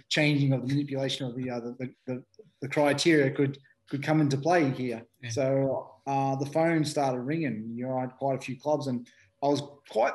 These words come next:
Speaker 1: taken back because I kind of, like I said, I'd given up all hope and I, of coming back and being a pro rider. And I,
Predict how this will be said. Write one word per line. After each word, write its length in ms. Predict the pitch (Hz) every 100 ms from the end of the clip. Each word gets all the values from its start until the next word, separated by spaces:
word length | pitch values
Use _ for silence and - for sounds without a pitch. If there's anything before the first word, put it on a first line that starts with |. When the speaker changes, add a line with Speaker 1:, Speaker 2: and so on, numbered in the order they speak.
| - -
Speaker 1:
taken 300 | 170 - 120
back 400 | 165 156 - -
because 500 | 139 147 131 - _ _ _ _ _ _ -
I 200 | 160 165
kind 480 | - 190 220 160 131
of, 60 |
like 140 | 139 131
I 40 |
said, 140 | - 139
I'd 120 | 135
given 200 | 190 175
up 220 | 139 -
all 240 | 143 160 147
hope 280 | 185 190 147
and 100 | 143
I, 120 | 135 - _ - _ -
of 100 | 123
coming 280 | 160 151 139
back 260 | 143 143
and 80 | 143
being 180 | 135 135
a 40 |
pro 200 | 135 147
rider. 400 | 131 139 165 156
And 80 |
I, 60 | 143